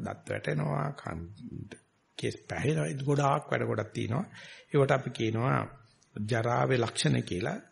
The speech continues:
ඊට පස්සේ ව්‍යාධියට ගියාට පස්සේ අපි පටන් ගත්ත මාතෘකාව කියන මේ ලෙඩ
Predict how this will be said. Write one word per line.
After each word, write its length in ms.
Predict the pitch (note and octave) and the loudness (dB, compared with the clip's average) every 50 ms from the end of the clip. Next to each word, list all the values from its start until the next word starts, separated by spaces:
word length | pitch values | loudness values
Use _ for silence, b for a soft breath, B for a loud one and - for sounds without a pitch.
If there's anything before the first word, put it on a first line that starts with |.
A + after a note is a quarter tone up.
| B B B B _ | B B B B _
ඊට 160 | - D3+ C#3+ | -2 -2 0
පස්සේ 360 | - F#3+ F3+ - - F3 C3 A#2 | 0 0 0 2 2 0 0 0
ව්‍යාධියට 760 | A2 A2 A2+ A#2+ A#2+ A#2+ C#3 E3 F#3+ F#3+ A3 A3+ G#3+ G3+ G3 | -2 0 0 2 4 4 4 4 4 4 4 4 4 4 2
ගියාට 360 | D#3 C3 B2 A#2 G#2 G#2 G#2 | 2 2 0 0 0 -2 -2
පස්සේ 340 | G#2 G#2 G2+ - - - C3+ | -2 -2 -2 -2 -2 -2 -2
අපි 180 | B2 - A2+ A2+ | -2 -2 -4 -4
පටන් 360 | G#2 A2 G#2 - A#2 A2+ A#2 | -4 -4 -4 -2 0 0 0
ගත්ත 280 | A#2+ - - - B2 A#2 | 0 -2 -2 -4 -2 0
මාතෘකාව 520 | A#2+ A#2+ A#2 - - - B2 A#2 A#2+ A2+ | 0 0 0 -2 -4 -4 -2 -2 -2 -2
කියන 220 | - - A#2 A2 | -4 -4 -4 -2
මේ 160 | G#2+ G#2 G2+ G2+ | -2 -2 0 2
ලෙඩ 200 | G#2+ B2+ D3 | 2 4 4